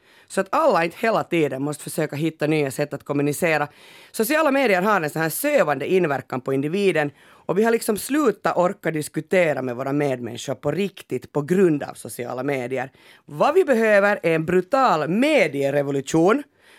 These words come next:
Så jag säger så här. Tur att Elon Musk köpte Twitter och förstörde samtidigt omedvetet sin egen plattform. Och det var det bästa som kunde hända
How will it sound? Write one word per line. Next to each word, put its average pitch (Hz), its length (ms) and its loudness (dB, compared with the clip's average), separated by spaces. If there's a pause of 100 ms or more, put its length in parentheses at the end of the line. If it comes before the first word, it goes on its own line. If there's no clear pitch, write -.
Så - 140 -4
jag 294 80 4
säger 294 200 0
så 202 80 -2
här. 156 280 2 (520)
Tur 349 300 6
att 165 160 0
Elon 180 380 4
Musk 196 380 0
köpte 247 360 0
Twitter 170 560 -2
och 202 80 0
förstörde 214 640 2
samtidigt 160 580 0
omedvetet 202 920 0 (240)
sin 247 220 -2
egen 156 300 0
plattform. 214 560 0 (160)
Och 202 240 0
det 214 100 2
var 196 100 2
det 160 100 0
bästa 156 300 -4
som 135 180 -2
kunde 139 220 -2
hända 131 400 -2